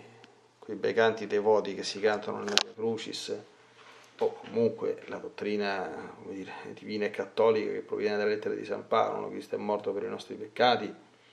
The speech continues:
ed è risorto per la nostra giustificazione", è una delle frasi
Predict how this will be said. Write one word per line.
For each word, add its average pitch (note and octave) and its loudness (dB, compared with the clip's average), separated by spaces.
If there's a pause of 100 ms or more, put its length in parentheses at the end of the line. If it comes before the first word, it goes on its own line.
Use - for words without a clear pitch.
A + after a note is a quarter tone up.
(440)
ed - -4
è G#2 6
risorto G#2+ 0
per G#2 0
la G#2 -4
nostra G#2 -6
giustificazione", G#2 4
è - -6
una G2+ -4
delle - -4
frasi G#2+ 0